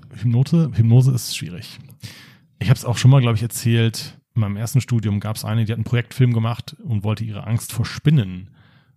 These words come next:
überwinden und ist zum Hypnotiseur gegangen. Die hat richtig krasse Angst. Ähm,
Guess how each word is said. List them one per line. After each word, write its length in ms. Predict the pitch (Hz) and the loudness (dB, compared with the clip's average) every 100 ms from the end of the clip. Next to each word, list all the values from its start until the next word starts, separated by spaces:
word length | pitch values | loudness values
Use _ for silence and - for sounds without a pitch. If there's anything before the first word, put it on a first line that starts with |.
| _ | _
überwinden 600 | 107 98 92 104 101 98 | -8 -6 -2 -2 -2 -4
und 160 | 92 104 | -4 -6
ist 140 | 101 | -6
zum 240 | - 95 80 | -6 -6 -8
Hypnotiseur 640 | 120 110 - 95 95 98 | -10 -10 -10 -10 -10 -10
gegangen. 480 | 104 110 92 95 110 | -12 -10 -10 -12 -4
Die 120 | 107 | 2
hat 100 | 123 | 4
richtig 240 | 117 117 107 | 4 0 -2
krasse 300 | - 117 - | -6 -6 -6
Angst. 320 | 98 98 - | -10 -12 -14
Ähm, 260 | 98 92 | -12 -12